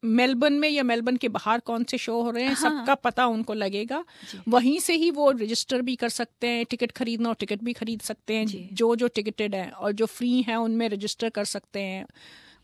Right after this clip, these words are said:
Speaker 2: बहुत अच्छा लगा ये सारी जानकारी आपने दी, आपने इतना सारा समय निकाला है हमारे लिए,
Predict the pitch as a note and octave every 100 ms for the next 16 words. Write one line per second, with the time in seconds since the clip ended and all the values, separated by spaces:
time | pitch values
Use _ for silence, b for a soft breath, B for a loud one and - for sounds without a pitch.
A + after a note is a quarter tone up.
0 | - F#3+ G3+ A3 D#4 C#4 - B3 A3+ G#3+
1 | A3 B3+ B3 - G3+ A#3 A3+ A3+ A3 A3
2 | G#3 A#3 G#3+ - A3 A3 A#3 A3 - C4
3 | B3 A#3+ C4+ C#4 A3+ A#3+ A#3 G#3 A3+ G#3
4 | G3 F#3+ A3 A#3 G3+ F#3 G#3 G#3+ A3+